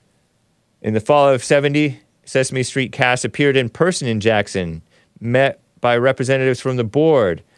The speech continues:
helped sponsor the live performance, not clear, performance, not clear any apology was forthcoming.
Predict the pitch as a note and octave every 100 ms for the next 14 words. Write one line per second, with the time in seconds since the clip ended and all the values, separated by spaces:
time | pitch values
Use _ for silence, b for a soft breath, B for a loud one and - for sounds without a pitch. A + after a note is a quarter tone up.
0 | _ - C3 - - C#3+ C#3+ C3+ C3+ B2+
1 | C3 C3+ - B2 - D#3+ A#2+ F2+ A2+ G#2
2 | - B2+ A#2 G#2 F#2+ _ _ _ _ _
3 | C3 A#2+ E3 C3+ F#2 B2 A#2+ G#2+ B2 A#2+
4 | A2+ G#2+ G2 - A#2 A2+ G2 F#2+ F#2+ -
5 | A2 G#2 G2 F2 E2